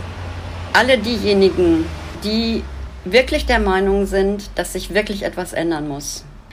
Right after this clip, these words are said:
und von den Lippenbekenntnissen her sind das ja sehr viele, sich mit uns solidarisieren und mit diesem, diesem ewigen Hickhack und hin und her und, äh, und also die, die, die A-F-D-Wähler wählen wegen euch, A F D,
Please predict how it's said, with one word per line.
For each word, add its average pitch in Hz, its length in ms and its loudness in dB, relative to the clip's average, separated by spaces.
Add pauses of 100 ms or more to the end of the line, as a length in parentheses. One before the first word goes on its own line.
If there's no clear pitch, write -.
(220)
und 196 140 0
von 208 120 2
den 196 120 4
Lippenbekenntnissen 196 880 -2
her 151 240 -2
sind 160 180 -4
das 156 180 -8
ja 143 140 -4
sehr 151 160 -6
viele, 147 420 -6 (1120)
sich 190 320 0
mit 202 220 -2
uns 185 200 2
solidarisieren 175 1040 0 (260)
und 165 180 -4
mit 165 220 -2
diesem, 175 560 0 (520)
diesem 196 320 0
ewigen 202 720 -2 (200)
Hickhack 208 560 -2
und 175 200 -2
hin 180 140 -2
und 180 220 0
her 196 480 2
und, 175 300 -4
äh, 208 400 2
und 170 280 -6 (420)
also 185 260 0 (240)
die, 170 160 -10 (240)
die, 165 140 -8
die - 140 -12
A-F-D-Wähler 196 960 0
wählen 185 380 -2
wegen 170 240 -4
euch, 196 400 0
A 170 100 2
F - 220 -8
D, 196 400 0